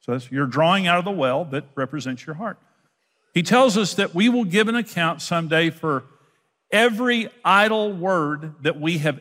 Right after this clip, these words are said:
ever spoken. Someday we will give an account for that. You say, "What's an idle word?" You're in the garage, you're hammering something, you miss the nail, you hit your thumb, that word. <laughs>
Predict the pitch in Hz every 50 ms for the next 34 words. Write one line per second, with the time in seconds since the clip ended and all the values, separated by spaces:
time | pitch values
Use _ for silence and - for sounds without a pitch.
0 | - - 170 170 175 160 180 190 185 175 175 - - - - - 170 156 135 -
1 | - 87 _ _ _ _ _ _ _ _ _ _ _ _ _ _ _ _ _ _
2 | _ _ _ _ _ _ _ _ _ _ _ _ _ _ _ - - - 214 214
3 | 240 247 233 226 226 220 202 208 208 202 208 202 175 190 196 190 190 190 170 -
4 | - 180 170 151 143 - 165 156 160 143 - - _ _ - 165 156 - - 175
5 | 156 180 190 180 - 202 185 180 180 175 175 175 165 165 160 147 135 123 135 165
6 | 180 196 190 185 170 160 175 180 180 180 180 175 165 - - _ _ _ - 147
7 | 139 143 180 190 190 180 180 180 - - 185 180 175 156 - 175 170 170 170 165
8 | - _ _ _ _ _ - 143 151 160 180 175 - - 180 165 165 165 165 170
9 | 170 151 151 127 170 170 123 135 165 156 - 165 156 151 151 147 147 139 120 123
10 | 147 147 143 143 131 113 95 82 _ _ _ _ _ _ _ _ _ _ _ _
11 | _ _ _ _ -